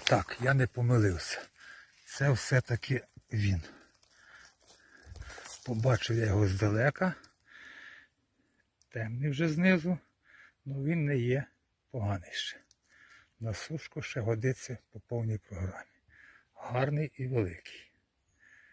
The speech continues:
Такий білячок. Ще один гарненький,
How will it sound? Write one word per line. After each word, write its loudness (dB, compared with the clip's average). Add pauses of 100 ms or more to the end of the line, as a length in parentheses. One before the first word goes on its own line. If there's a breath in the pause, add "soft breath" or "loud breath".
(120 soft breath)
Такий -10
білячок. -8 (4000 soft breath)
Ще 2
один 2
гарненький, 0